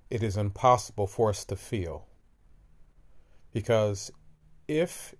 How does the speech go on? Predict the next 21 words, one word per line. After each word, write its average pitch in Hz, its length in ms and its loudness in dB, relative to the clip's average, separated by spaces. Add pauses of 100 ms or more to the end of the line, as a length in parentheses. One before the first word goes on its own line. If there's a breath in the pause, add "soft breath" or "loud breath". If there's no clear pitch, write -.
(140)
you 127 180 -2
feel 147 380 2
something, 87 600 -6 (1400 soft breath)
it 117 180 -2
is 104 160 -4
basically 131 840 0 (1300)
the 113 220 0
mind 110 560 0 (800)
instructing 127 880 0
the 113 220 0
body 107 580 2 (720 soft breath)
to - 160 -4
basically 110 1040 0
react 113 800 -2 (640)
a 107 80 0
certain 104 420 0
way. - 320 -8 (1300)
And 110 180 -2
so 107 220 2
in 107 200 -2
turn, 139 540 2